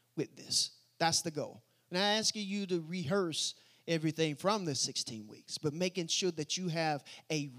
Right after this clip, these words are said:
real solidness and that truth has been s-, made so real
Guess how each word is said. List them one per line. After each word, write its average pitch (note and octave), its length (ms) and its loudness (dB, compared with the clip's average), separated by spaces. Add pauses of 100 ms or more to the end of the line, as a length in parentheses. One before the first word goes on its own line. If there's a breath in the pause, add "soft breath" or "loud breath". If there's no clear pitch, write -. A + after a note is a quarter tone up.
(120)
real G3+ 360 4
solidness F3 960 2 (220 loud breath)
and E3 180 -2
that C#3+ 200 0 (220 loud breath)
truth - 540 4
has E3 320 0
been D3 240 0
s-, - 420 4
made E3 500 2
so A3 560 6 (140)
real F#3+ 420 2